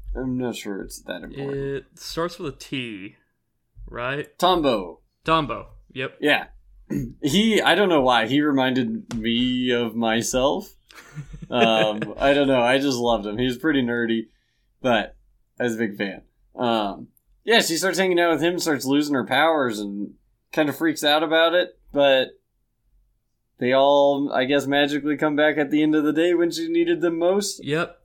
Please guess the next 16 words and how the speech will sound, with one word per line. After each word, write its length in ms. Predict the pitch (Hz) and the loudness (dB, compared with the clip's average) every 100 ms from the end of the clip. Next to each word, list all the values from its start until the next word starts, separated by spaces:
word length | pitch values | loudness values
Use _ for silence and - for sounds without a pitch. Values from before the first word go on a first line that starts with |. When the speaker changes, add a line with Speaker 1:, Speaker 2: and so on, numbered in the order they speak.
| - | -18
Speaker 2:
they 320 | 110 135 139 | -8 -4 -2
Speaker 1:
Um, 140 | 107 | -2
Speaker 2:
came 240 | 107 156 151 | -4 -6 -4
back 200 | 151 156 | -6 -6
when 140 | 156 | -8
she 140 | 151 151 | -8 -10
needed 320 | 151 123 113 | -8 -10 -10
them, 260 | 113 113 - - - | -12 -12 -14 -18 -16
'cause 140 | - | -18
she's 140 | - 117 | -10 -2
Speaker 1:
not 180 | 139 147 | 0 0
Speaker 2:
able 180 | 135 131 | -4 -10
to 220 | 131 123 | -10 -10
do 160 | 120 | -6
everything 380 | 135 139 135 135 | -4 -4 -6 -8
and 220 | 127 120 | -10 -12